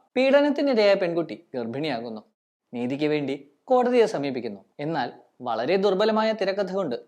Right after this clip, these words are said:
നല്ല കഥയെ എങ്ങനെ മോശം സിനിമാനുഭവമായി മാറ്റാമെന്ന ഉദാഹരണമായി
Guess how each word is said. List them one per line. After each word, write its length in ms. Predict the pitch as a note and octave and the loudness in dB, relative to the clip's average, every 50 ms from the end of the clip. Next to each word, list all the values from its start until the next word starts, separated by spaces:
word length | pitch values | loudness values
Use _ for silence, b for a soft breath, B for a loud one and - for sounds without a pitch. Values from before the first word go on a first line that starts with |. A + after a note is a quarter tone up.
| E3+ E3+ | -6 -4
നല്ല 160 | F3+ F3+ G3+ B3 B3 | -2 -2 0 0 0
കഥയെ 360 | B3 A#3 - A3+ A3+ F3 B2 A2+ - - | 0 0 0 0 0 0 0 -2 -4 -8
എങ്ങനെ 240 | E3 F3 F#3+ E3+ C3+ - - - - D#3 | -6 -6 -4 -6 -6 -8 -10 -10 -8 -4
മോശം 320 | E3 F3+ G3 G3+ - C4 C4+ B3+ | -2 -2 -2 -2 -4 -4 -4 -4
സിനിമാനുഭവമായി 720 | A3+ G#3 G#3+ G#3+ G#3+ A3 G#3+ F#3+ G#3 A3 G#3+ G#3 G#3 G#3 G3+ F#3+ | -4 -4 -2 -2 -4 -4 -4 -2 -2 -2 -2 -2 -4 -4 -4 -4
മാറ്റാമെന്ന 520 | F3+ F3 F3 F#3 F#3 F3+ F3+ F3+ E3+ E3 E3+ - _ _ - D#3+ | -4 -4 -2 -2 -2 -2 -4 -6 -8 -10 -10 -12 _ _ -10 -4
ഉദാഹരണമായി 640 | D3 D#3+ D#3+ E3 E3 F#3+ F#3+ G3 F#3+ E3 A#2 G#2 | 0 0 0 0 0 -2 -6 -6 -6 -6 -8 -10